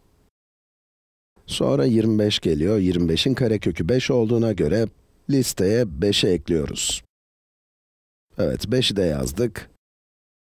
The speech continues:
Geriye yirmi yedi ve otuz iki kaldı. Yirmi yedi otuz ikiden küçük olduğuna göre beşin yanına üç karekök üç ve en sona da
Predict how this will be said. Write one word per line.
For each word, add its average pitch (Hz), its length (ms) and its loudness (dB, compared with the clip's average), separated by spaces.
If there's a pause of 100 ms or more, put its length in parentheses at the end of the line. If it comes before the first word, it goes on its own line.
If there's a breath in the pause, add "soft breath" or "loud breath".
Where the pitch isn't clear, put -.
(120)
Geriye 107 320 2
yirmi 113 300 2
yedi 120 180 2
ve 110 60 2
otuz 90 340 0
iki 170 180 -2
kaldı. 117 360 2
Yirmi 90 300 2
yedi 90 160 0
otuz 90 300 -2
ikiden 107 320 -2
küçük - 360 -4
olduğuna 101 380 2
göre 85 340 0
beşin 120 260 0
yanına 110 440 2 (140)
üç 147 340 0
karekök 85 680 -2
üç - 500 0 (1500)
ve 85 100 0
en 139 200 0
sona 95 360 0
da 104 200 0